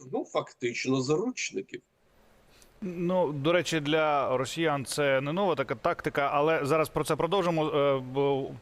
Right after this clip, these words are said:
Speaker 2: також просто зараз оголошена повітряна тривога у Херсонській області. Звертаємо увагу всіх наших глядачів, тому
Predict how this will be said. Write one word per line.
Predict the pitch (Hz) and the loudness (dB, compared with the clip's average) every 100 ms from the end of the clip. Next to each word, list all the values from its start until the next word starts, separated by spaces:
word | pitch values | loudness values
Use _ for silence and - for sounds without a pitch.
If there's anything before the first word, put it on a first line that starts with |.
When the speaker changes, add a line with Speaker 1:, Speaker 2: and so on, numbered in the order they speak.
| - | -4
Speaker 2:
також | 170 - 175 170 - | -4 -2 0 0 0
просто | 170 165 - | 0 0 0
зараз | 143 165 139 | 2 2 2
оголошена | 139 156 147 143 135 | 0 0 0 -2 0
повітряна | 156 151 135 139 | 0 0 0 -2
тривога | 123 147 147 139 120 | 0 0 2 2 2
у | 123 147 | 0 -2
Херсонській | - 160 - 165 - 180 | -4 -2 0 -2 2 2
області. | 208 185 - 165 | 2 0 -2 -2
Звертаємо | 131 143 139 143 135 | 0 -2 0 -2 -2
увагу | 135 139 135 | 0 0 0
всіх | 117 123 139 | -6 -10 -8
наших | 123 135 | -6 -4
глядачів, | 135 139 131 196 | -2 -4 -4 -2
тому | 151 139 | 0 0